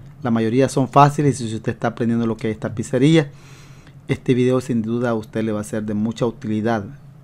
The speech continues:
cuando le toque que hacer unas soleras y nunca haya hecho.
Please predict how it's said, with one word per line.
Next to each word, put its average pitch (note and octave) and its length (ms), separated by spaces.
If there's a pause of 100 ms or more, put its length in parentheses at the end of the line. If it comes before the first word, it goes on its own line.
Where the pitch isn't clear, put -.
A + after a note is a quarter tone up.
(120)
cuando G#2+ 300
le G2+ 100
toque G#2+ 300
que A2 80
hacer A2+ 180
unas A2 240
soleras A#2 460 (720)
y A#2+ 100
nunca A#2 360
haya G#2+ 260
hecho. G#2 320